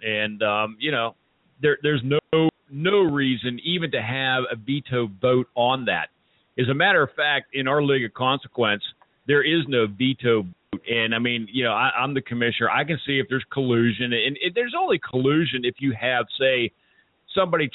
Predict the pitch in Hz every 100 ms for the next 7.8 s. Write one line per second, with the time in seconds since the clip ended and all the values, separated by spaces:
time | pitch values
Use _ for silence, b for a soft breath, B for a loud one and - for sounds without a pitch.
0 | - 151 147 143 131 151 117 110 107 135
1 | 120 113 120 110 113 135 131 113 110 127
2 | 127 117 120 135 110 101 101 - 135 131
3 | 117 - - 135 123 110 110 110 104 123
4 | 113 98 107 117 110 113 98 101 - 123
5 | 110 107 107 - b b 196 196 190 180
6 | 170 147 _ _ _ _ _ _ 120 175
7 | 175 - 165 151 135 131 139 131